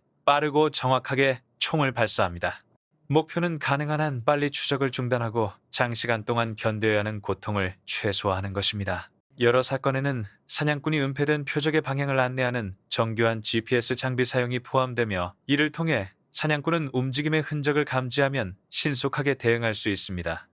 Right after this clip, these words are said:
추적은 종종 개활지에서 사탕수수밭, 숲이나 숲의 내부까지 확장됩니다. 사냥개는 멧돼지가 개활지로 이동하도록 돕고 사냥꾼은 이 지역에 개입하여 멧돼지를 포획할 수 있습니다.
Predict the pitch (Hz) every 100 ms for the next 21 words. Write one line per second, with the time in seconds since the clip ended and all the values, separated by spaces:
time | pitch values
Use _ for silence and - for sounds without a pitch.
0 | _ - - 165 165 175 151 160 147 156
1 | 135 135 139 131 120 127 117 110 92 -
2 | _ _ - 143 139 135 120 117 104 101
3 | - _ - 156 160 170 165 - - 151
4 | 139 139 139 147 135 113 - - - 127
5 | 107 92 87 90 - _ _ _ - -
6 | 175 175 160 175 180 151 143 147 151 147
7 | 151 - 143 139 - 143 127 131 123 117
8 | 113 - 113 - 110 95 - _ _ _
9 | - - 120 107 110 101 101 113 120 107
10 | 110 - 110 110 117 104 95 - _ -
11 | 117 - 131 120 110 - 113 101 104 -
12 | 101 - 95 85 80 -